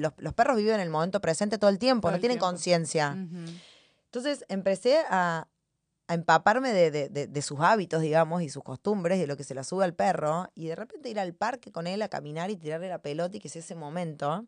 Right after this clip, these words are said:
Speaker 2: Mm.
Speaker 1: Y por ahí me pasa que el fin de semana, antes salía y era un murciélago, y ahora me encanta levantarme temprano, hacer deporte
Speaker 2: Y disfrutar,
Speaker 1: y salgo a
Speaker 2: claro.
Speaker 1: caminar con Arturo y me ha pasado de estar en el parque tirada con él,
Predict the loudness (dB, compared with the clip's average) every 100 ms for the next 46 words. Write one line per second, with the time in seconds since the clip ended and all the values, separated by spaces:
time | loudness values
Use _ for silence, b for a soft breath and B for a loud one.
0 | _ -16 -16 -18 -18 -8 -4 -4 -6 -10
1 | -8 -8 -8 -8 -6 -6 -6 -6 -8 -10
2 | _ _ _ _ -16 -14 -14 -12 -8 -4
3 | 0 2 2 0 -2 -2 -4 -10 -6 -2
4 | 4 4 6 2 0 0 2 4 2 -2
5 | _ -10 -4 -4 -4 -2 -2 0 0 0
6 | -4 -2 -2 0 -2 -2 0 2 2 4
7 | 2 -2 _ -20 -20 -20 -20 _ -20 -20
8 | -20 -20 -6 -4 -2 -4 -6 -6 -6 -4
9 | -4 -4 -6 -6 -8 -10 -8 -8 -8 -10
10 | -8 -8 -6 -6 -8 -12 -6 -6 -6 -8
11 | -8 -8 -12